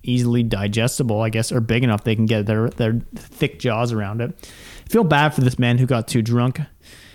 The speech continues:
And, uh, but it does seem like a realistic story, just a very unfortunate circumstance. I'm sure that right now there is a hunt for this python because for some reason, once the animals wins, we all decide that we have to team up and kill it, regardless if we're on their territory or not.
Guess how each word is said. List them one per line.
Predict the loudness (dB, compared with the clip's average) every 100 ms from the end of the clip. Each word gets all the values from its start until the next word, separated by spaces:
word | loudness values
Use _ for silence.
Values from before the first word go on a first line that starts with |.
| -20 -4
And, | 0 2 4 4
uh, | 4 4 2
but | 2
it | 0
does | 0 0
seem | 2
like | 2 0 -2
a |
realistic | 0 2 2 2 0 -2 -6
story, | -2 0 0
just | 0 -4 -2
a | -2
very | 0 2 2
unfortunate | 0 0 0 -2 -2 -2 -4
circumstance. | -4 -4 -2 -6 -4 -6 -6 -8 -16 _
I'm | -2 -2
sure | 0 0
that | 2
right | 2 2
now | 0 2
there | 0
is | 0 0 0
a | 0 -2
hunt | 0 -2 -2
for | -2 0
this | 0
python | 0 -2 0 0 0
because | -2 -2 -2 -4 -12 -20 -20 -8
for | -6
some | 0 2 4
reason, | 4 4 4 2 0
once | 0 0 0
the | 0
animals | 2 2 2 2 2
wins, | 2 2 2
we | 2 2
all | 2 0
decide | 0 0 0 0
that | 0
we | 0
have | 0
to | -4
team | -2 0 0
up | 0
and | -2 -2
kill | 0 2
it, | 0 -4 -16 -8
regardless | -2 0 2 2 0
if | -2 -4
we're | -2 0
on | 0
their | 0
territory | -2 -2 -2 -2 -2 0
or | 0
not. | -2 -4 -10